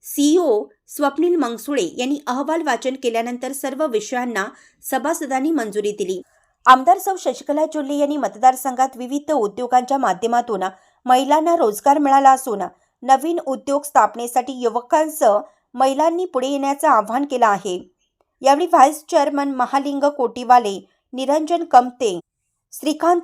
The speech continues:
बन्ने, कृषी अधिकारी दीपक कौचल यांनीही मनोगत व्यक्त केलं. यावेळी संचालक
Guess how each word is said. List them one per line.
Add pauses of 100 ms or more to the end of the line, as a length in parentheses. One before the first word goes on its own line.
(120)
बन्ने, (120)
कृषी
अधिकारी
दीपक (140)
कौचल (400)
यांनीही
मनोगत
व्यक्त
केलं. (240)
यावेळी
संचालक